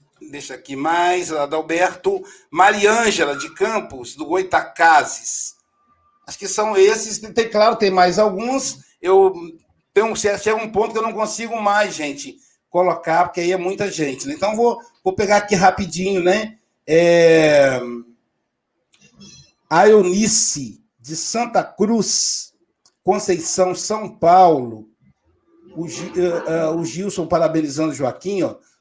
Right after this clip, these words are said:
Parabéns, Joaquim Filho. É... a Marinalva, né, agradecendo aí as redes que transmitiram. É... Bom, é isso. Então, feito isso, vamos agora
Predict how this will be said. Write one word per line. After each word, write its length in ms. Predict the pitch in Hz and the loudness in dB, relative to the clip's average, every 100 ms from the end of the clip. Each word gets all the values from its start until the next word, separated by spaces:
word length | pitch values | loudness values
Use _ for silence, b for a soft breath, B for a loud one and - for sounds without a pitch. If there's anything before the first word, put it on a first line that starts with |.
| _ | _
Parabéns, 520 | 143 151 131 156 175 | 2 2 2 0 0
Joaquim 360 | 143 123 - 139 | -2 -4 -6 -12
Filho. 580 | 135 - 202 196 202 185 _ _ _ - - | -12 -10 -8 -6 -8 -8 _ _ _ -18 -4
É... 880 | 151 160 156 147 139 127 123 120 117 - _ - _ _ _ - - - - | 2 4 4 6 4 4 -2 -8 -12 -18 _ -20 _ _ _ -20 -20 -20 -8
a 140 | 143 151 | -2 -2
Marinalva, 1500 | 147 170 220 220 214 185 160 185 208 180 131 123 117 101 - _ _ _ _ _ _ _ _ _ _ | 2 4 4 4 4 4 4 6 6 6 2 2 2 0 -14 _ _ _ _ _ _ _ _ _ _
né, 320 | 123 156 170 | -8 -4 -2
agradecendo 720 | 147 139 156 147 139 165 151 | -2 0 -2 -2 -4 -4 -2
aí 180 | 143 147 | -2 0
as 180 | 131 120 | -2 -2
redes 640 | 110 151 196 175 135 139 | 2 6 6 6 0 -10
que 140 | - 139 | -10 -14
transmitiram. 1200 | - 127 131 - - 202 214 214 208 208 202 202 _ _ _ _ _ | -16 -14 -14 -14 -10 -6 -2 0 2 0 -2 -8 _ _ _ _ _
É... 640 | 139 156 156 156 151 147 147 | -6 -2 0 0 -2 -4 -2
Bom, 340 | 175 - - 170 | -2 -2 -8 -4
é 100 | 202 | -4
isso. 560 | 156 143 - 190 190 b b - | -4 -6 -8 -8 -10 b b -8
Então, 320 | 208 190 202 | -2 2 4
feito 400 | 208 165 165 208 | 4 0 0 -2
isso, 380 | 196 208 214 196 | -4 -4 -4 -4
vamos 380 | 165 214 208 180 | 0 0 0 -2
agora 640 | 160 147 180 202 208 214 | -2 0 2 4 4 0